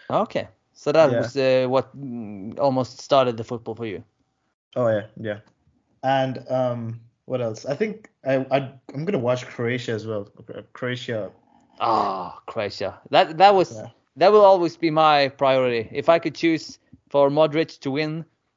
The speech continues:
Speaker 1: anything, that will be my <laughs> decision. If, if, I
Speaker 2: Definitely,
Speaker 1: mean,
Speaker 2: definitely.
Speaker 1: imagine Modric lifting the World Cup trophy. Oof, that would be insane.
Speaker 2: Cheers. It would, like, it, it would actually bring tears to my eyes
Speaker 1: <laughs>
Speaker 2: because, like,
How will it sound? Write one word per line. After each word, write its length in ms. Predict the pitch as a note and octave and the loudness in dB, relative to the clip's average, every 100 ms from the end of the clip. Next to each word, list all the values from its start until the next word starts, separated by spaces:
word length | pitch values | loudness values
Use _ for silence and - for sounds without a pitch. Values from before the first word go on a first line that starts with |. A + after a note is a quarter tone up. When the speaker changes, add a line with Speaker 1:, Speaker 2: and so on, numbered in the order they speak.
| _ | _
Speaker 1:
anything, 560 | E3+ E3 E3 F3 F3+ E3+ | 0 0 0 -2 -4 -4
that 160 | - C#3 | 2 2
will 100 | B2+ | 2
be 140 | B2+ | -2
my 280 | A#2+ A#2+ D3 | -2 -2 -2
<laughs> 60 | C3 | -6
decision. 460 | B2+ B2 B2 B2 A#2 | -8 -8 -8 -10 -10
If, 180 | C#3 C3+ | -12 -8
if, 120 | - C3 B2 | -2 -2 0
I 100 | B2 | 0
Speaker 2:
Definitely, 0 | |
Speaker 1:
mean, 180 | F3+ G#3 | 2 0
Speaker 2:
definitely. 440 | - - A#2 A2 A#2 - | -4 -12 -16 -18 -20 -14
Speaker 1:
imagine 680 | F3 F#3+ G3 D#3+ F#3 D#3+ E3 | -10 -4 -2 2 2 0 0
Modric 480 | E3+ D#3+ C#3+ C3+ C3+ | 4 4 2 -6 -4
lifting 320 | C#3 C3+ C3 | -4 -2 -4
the 60 | B2 | 2
World 240 | B2 A#2 | 2 2
Cup 160 | B2+ A2+ | -2 -2
trophy. 340 | B2 A2+ A#2 - | -2 -2 -4 2
Oof, 380 | E3+ C3 - - _ | 4 4 -6 -20 _
that 160 | B2+ B2+ | -2 -2
would 120 | A#2 | -2
be 500 | A#2 A2+ A2 A2 G#2 | -2 0 0 -2 -2
insane. 360 | A2 A2 B2+ A#2+ | -4 0 2 4
Speaker 2:
Cheers. 500 | C#3 A#2+ G#2+ - - | 0 -4 -10 -18 -16
It 40 | C3 | -12
would, 240 | A#2+ A#2+ | -12 -8
like, 200 | C#3 A#2+ A2+ | -6 -6 -6
it, 260 | D3 C3+ - | -8 -8 -6
it 160 | D#3 C3+ | -6 -2
would 120 | C3+ | 0
actually 320 | C3+ - C3 | 0 0 -8
bring 260 | G#2+ A#2+ A2+ | -6 -6 -6
tears 260 | - A2+ | -8 -8
to 60 | A#2 | -6
my 120 | A2+ | -4
eyes 100 | A#2 | -4
Speaker 1:
<laughs> 0 | |
Speaker 2:
because, 260 | C#3 A#3+ | 2 6
like, 80 | D3 | 6